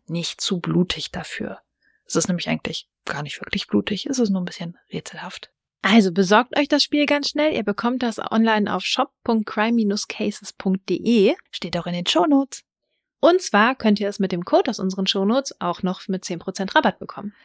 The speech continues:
Speaker 1: Der Code ist Fehltritt minus zehn. Die zehn ist nicht ausgeschrieben, also eins und null. Und das F bei Fehltritt ist groß geschrieben, also Fehltritt minus zehn.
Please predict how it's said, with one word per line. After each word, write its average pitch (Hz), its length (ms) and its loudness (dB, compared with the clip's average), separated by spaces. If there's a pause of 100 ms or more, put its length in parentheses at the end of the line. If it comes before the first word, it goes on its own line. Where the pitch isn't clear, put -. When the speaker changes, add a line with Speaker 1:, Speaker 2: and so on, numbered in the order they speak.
(140)
Speaker 1:
Der 214 100 0
Code 285 460 4
ist - 380 -2 (220)
Fehltritt 240 800 2
minus 220 520 6 (120)
zehn. 247 400 2
Die 262 160 0
zehn 269 280 4
ist 233 260 2
nicht 247 440 6
ausgeschrieben, 214 760 -2
also 165 320 -2
eins 185 240 -2
und 208 120 -2
null. 254 220 4 (280)
Und 285 180 2
das 294 240 0
F 202 400 0
bei 202 100 -6
Fehltritt 180 420 -6
ist 190 140 -6
groß - 220 -8
geschrieben, - 480 -10
also - 240 -8 (100)
Fehltritt 208 560 2
minus 170 540 -6
zehn. 151 340 -4